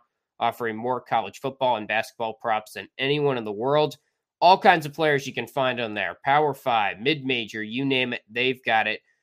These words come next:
And all of our users that deposit and use the promo code Locked On will receive a one hundred percent instant deposit match up to one hundred dollars. Again, that is some serious savings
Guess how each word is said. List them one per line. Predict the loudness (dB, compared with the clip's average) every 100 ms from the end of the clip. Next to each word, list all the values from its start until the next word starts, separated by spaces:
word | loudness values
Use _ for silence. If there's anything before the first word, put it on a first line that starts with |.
| _ _
And | -2 4 4 2 -4 -2
all | 2 4
of | 4 2
our | 2
users | 2 0 2 0 -2
that | -8
deposit | -8 -4 4 4 4 -4
and | -6
use | -6 -6
the | -10
promo | _ -2 0 -2 -2
code | -6 -6 -6 -8
Locked | 0 4 4 2
On | 0 2 2 -2
will | -2 -4
receive | -4 -6 -4
a | -2
one | -2 -4 -8 -4
hundred | -4 -2 -4
percent | -4 -4 -2 -2 -4
instant | -6 -6 -2 -2
deposit | -2 0 4 4 2
match | 0 0 2
up | -4 -2
to | -4
one | -4 -4
hundred | -6 -4 -10
dollars. | -2 0 2 0 -8 -16 -20 _ _ _
Again, | -6 -2
that | -4
is | -4
some | -10 -10
serious | -6 -2 0 0 -2
savings | -2 -2 -2 -8 -12